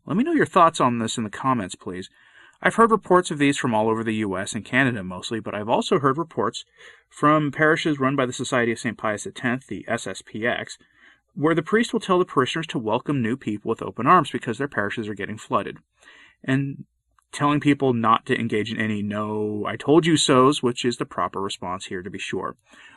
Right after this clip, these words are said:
But let me know what you th-, think about all of this in the comments, and, uh,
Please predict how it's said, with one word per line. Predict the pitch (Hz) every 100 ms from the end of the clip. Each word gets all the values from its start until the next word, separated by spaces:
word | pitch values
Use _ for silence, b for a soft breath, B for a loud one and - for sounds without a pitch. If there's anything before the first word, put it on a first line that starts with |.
| B
But | -
let | 143
me | 151
know | 139
what | 123 123
you |
th-, | - 127 113 -
think | 123
about | 104 104
all | 104 101
of | 95
this | - - -
in | 110
the |
comments, | - 107 90 98 -
and, | 110 104
uh, | 101